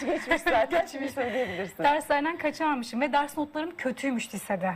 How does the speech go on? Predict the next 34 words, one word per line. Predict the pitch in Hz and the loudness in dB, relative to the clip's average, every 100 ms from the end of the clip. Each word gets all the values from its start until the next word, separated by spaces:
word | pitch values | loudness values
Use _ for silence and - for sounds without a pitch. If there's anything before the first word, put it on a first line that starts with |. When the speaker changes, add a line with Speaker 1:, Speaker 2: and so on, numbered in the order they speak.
| 185 | -2
Speaker 2:
Lisede | 233 254 - 208 | -2 0 0 0
özellikle | 202 202 196 - | 0 0 -2 -4
çok | - - | -8 -6
kötüymüş. | 196 208 254 269 | -4 -2 0 0
Hani | 254 | 0
ilkokulda | 277 311 302 302 302 | 0 -2 0 0 2
biraz | 285 277 262 | 4 4 4
daha | 294 | 2
iyiymiş. | 269 311 277 | 2 -2 -4
O | 269 | -4
da | |
çünkü | 311 294 - | -4 -4 -2
annem, | 254 262 285 277 - | -2 0 0 -2 -4
e, | - - - 175 170 | -8 -6 -6 -6 -6
felsefe | - 269 262 302 302 | 4 4 4 0 0
öğretmeni, | 277 277 320 | 0 0 -2
teyzem | - 302 269 269 | 0 0 2 0
de | 311 | 0
ilkokul | 294 262 240 | -2 -4 -4
öğretmeni. | 220 208 208 226 269 466 - - - - - | -2 -2 -2 -2 -2 -4 -10 -20 -20 -10 -6
Hep | - | 0
bana | 311 320 294 | 2 2 2
ders | 285 285 | 2 0
eğitimleri | 269 285 294 285 | -2 0 0 2
verdikleri | 285 294 285 | 0 -2 -4
için | 277 415 | -4 -2
geçermişim | 359 - 302 240 233 | -2 2 0 0 -2
ama | 226 | -2
lisede | 294 294 339 | -2 -2 -2
çok | 294 277 | -2 -4
kötü | 196 | -4
geçmiş | 202 214 - 208 - | -4 -4 -4 -6 -2
benim | 220 208 | -2 -2
sürecim. | - 226 202 202 | -2 -2 -2 -2